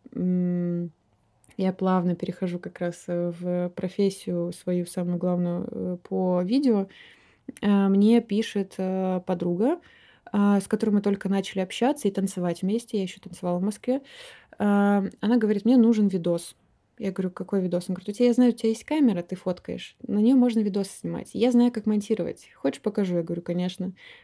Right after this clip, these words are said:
В итоге мы сняли видос, она п-, показала, как импортировать просто видосы в Final Cut.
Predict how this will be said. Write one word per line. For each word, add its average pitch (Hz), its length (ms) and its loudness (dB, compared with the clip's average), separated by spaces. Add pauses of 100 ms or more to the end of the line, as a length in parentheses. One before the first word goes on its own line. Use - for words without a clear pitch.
(120)
В 226 60 4
итоге 226 280 6
мы 202 120 6
сняли 190 320 0
видос, 233 440 0
она 185 160 -2
п-, 180 200 -2
показала, 185 500 -2
как 180 200 -10 (120)
импортировать 180 720 -4
просто 170 320 -6
видосы 175 340 -2
в - 100 -8
Final 175 260 -4
Cut. 247 200 -4